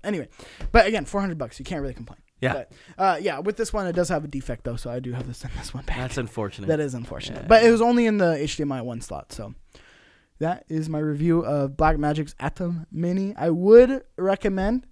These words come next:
Speaker 1: Uh, it didn't particularly work for us. I was a little disappointed with the, the picture-in-picture, but for most people, this is gonna do the job,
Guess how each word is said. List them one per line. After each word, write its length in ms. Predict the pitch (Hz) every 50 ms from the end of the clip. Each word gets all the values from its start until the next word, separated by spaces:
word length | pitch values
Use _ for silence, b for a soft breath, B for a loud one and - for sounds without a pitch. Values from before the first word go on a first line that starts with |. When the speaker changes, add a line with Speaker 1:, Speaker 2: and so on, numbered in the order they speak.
| - _ _ _ _ _ _ _ _ -
Speaker 1:
Uh, 160 | 143 151 139 -
it 200 | 156 165 151 -
didn't 320 | - 190 202 220 185 - -
particularly 460 | - 196 - - 202 170 196 202 202
work 260 | 180 175 185 190 185 -
for 140 | - -
us. 280 | - 165 185 180 - -
I 100 | 123 135
was 140 | 156 160 151
a 20 |
little 200 | 156 160 165 165
disappointed 640 | 156 156 147 - - - 175 160 160 160 156 151 143
with 140 | 151 -
the, 320 | - 151 143 143 139 139 135
the 100 | 139 139 131
picture-in-picture, 640 | - 160 - - 147 147 - 170 160 - - 214 175 147
but 300 | 147 190 240 226 - - b b b b b b b b
for 120 | b - 180
most 240 | 196 202 190 - -
people, 240 | 202 190 160 156
this 160 | 156 151 156 147
is 60 | 147
gonna 180 | 147 135 127
do 100 | 123 131
the 80 | 120 113
job, 180 | 117 104 -